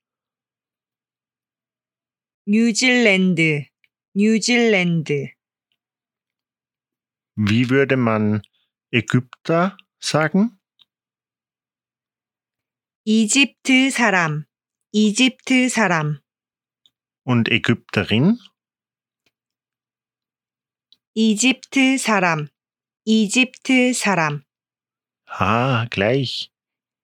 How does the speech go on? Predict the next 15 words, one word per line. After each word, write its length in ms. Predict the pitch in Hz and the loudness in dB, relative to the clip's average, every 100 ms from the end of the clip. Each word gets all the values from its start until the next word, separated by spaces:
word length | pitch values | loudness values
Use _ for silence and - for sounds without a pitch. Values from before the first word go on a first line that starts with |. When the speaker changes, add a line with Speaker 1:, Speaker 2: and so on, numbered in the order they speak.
| _ _ _ _ | _ _ _ _
Speaker 1:
Ja, 220 | 185 180 - | -12 -12 -2
im 240 | 226 226 | 0 0
Koreanischen 720 | - 302 320 320 - 277 262 | -2 0 0 0 0 0 0
gibt's 360 | 220 226 - 247 - | -2 -2 -4 -6 -4
keine 680 | - 240 233 233 254 269 262 - _ _ _ | -2 0 2 2 2 -2 -8 -20 _ _ _
männlichen, 800 | - 214 233 254 - 220 233 247 | -2 0 2 0 -2 0 2 0
weiblichen 840 | 165 160 202 214 208 - 285 311 - _ | 2 0 2 -2 -2 -2 -2 -4 -12 _
und 420 | 226 277 339 320 | 0 0 -4 -2
neutralen 960 | 196 208 202 220 196 185 214 247 262 _ | 0 0 0 0 0 2 2 2 0 _
Wörter. 480 | 180 170 _ - 160 - _ _ _ _ _ | -2 -2 _ -12 -12 -16 _ _ _ _ _
Speaker 2:
Hm. 720 | 104 123 143 135 113 95 82 _ _ _ _ _ _ - | -2 0 0 0 0 -2 -8 _ _ _ _ _ _ -4
Wie 180 | 117 | -2
sagt 400 | 117 131 120 - | 0 0 0 -4
man 320 | 131 110 104 101 | -4 -2 0 0
dann 420 | 98 98 95 | -2 -2 -6